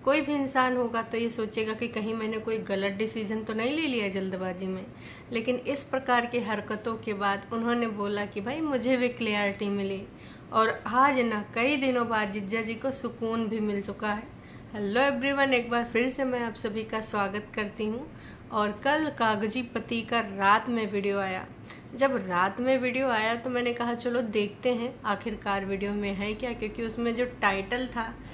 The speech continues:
ये मुझे attract कर रहा था। हालांकि मैं सुबह देखती, लेकिन फिर मैंने कहा, "नहीं, मुझे देखना है", हैं। Title था, "अब मिला सुकून।" आए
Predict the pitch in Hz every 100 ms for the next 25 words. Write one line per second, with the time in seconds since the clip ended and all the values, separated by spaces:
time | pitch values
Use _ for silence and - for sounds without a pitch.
0 | - - - 214 285 302 262 240 220 220
1 | - - - 240 214 233 233 233 - 233
2 | 208 208 202 - 240 226 208 202 208 226
3 | 233 233 220 226 220 214 214 262 233 220
4 | 220 214 214 214 214 202 208 240 294 254
5 | 247 202 190 185 190 208 208 185 190 -
6 | 226 262 277 - - - - - 240 233
7 | 262 269 269 262 - 247 233 240 214 196
8 | 208 226 240 - 220 - 185 180 202 -
9 | - - 226 220 196